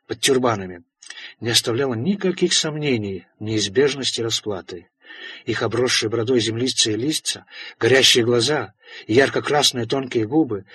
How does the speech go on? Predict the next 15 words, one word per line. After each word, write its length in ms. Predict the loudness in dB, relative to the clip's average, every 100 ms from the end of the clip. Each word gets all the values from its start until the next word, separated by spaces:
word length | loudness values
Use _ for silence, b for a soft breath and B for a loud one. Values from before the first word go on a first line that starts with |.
| B B
слегка 380 | -2 -2 -2 -2
приоткрытые 640 | 0 -2 -2 -4 0 0 0
и 120 | -2
обнажавшие 580 | -2 0 0 0 0 2
ряды 160 | 0
острых 500 | 2 2 2 0 -2
белых 360 | 2 2 4 2
зубов. 520 | 0 0 -2 -6 -18 B B B B
Всё 240 | -2 0
было 180 | 2 2
настолько 440 | 0 0 -2 -2
хищное 720 | -4 -4 -2 0 -2 -6 -14
и 140 | -12 -6
пропитанное 640 | -6 -2 -4 -4 -6 -2
садизмом, 840 | 0 0 2 4 2 -2 -8 -12